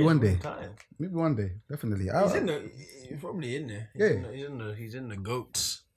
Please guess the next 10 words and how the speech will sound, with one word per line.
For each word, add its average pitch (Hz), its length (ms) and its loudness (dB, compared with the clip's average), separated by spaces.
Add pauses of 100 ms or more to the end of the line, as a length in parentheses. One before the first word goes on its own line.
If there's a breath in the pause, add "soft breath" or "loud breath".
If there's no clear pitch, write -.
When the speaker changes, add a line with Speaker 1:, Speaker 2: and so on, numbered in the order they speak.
(260)
Speaker 1:
He - 60 -18
probably 110 320 -4
ain't 104 100 -6
a 98 60 -8
goat, 92 580 -6 (320)
but 60 160 -16
he's 95 200 -16
in 107 100 -14
the 85 80 -14
goats. - 400 -12